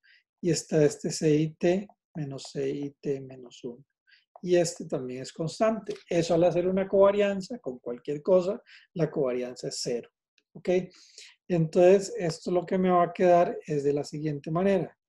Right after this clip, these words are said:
Es el rendimiento esperado del activo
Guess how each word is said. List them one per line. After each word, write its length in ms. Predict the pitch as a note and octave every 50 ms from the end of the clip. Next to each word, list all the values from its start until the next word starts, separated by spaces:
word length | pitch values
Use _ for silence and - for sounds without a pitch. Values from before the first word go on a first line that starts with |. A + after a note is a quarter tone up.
| _ _ -
Es 220 | - D#3 - - - -
el 400 | - D#3+ D3+ D3 C#3 C#3+ C#3+ C#3 C3+
rendimiento 840 | E3 E3+ E3+ F3+ F#3+ G#3 G#3+ G#3+ G#3+ G#3+ G#3 G#3 G#3 G#3 - - _ _ _ _ _ _ _ _ _ _ _ _ _ _ _ _ _
esperado 840 | - D#3+ - - - - F#3 F3+ F3+ F3+ F3+ E3 C#3+ C3+ - - _ -
del 280 | E3 C#3 C#3+ C#3+ D3 E3
activo 500 | E3 - _ - G3+ F#3+ F#3 G3+ -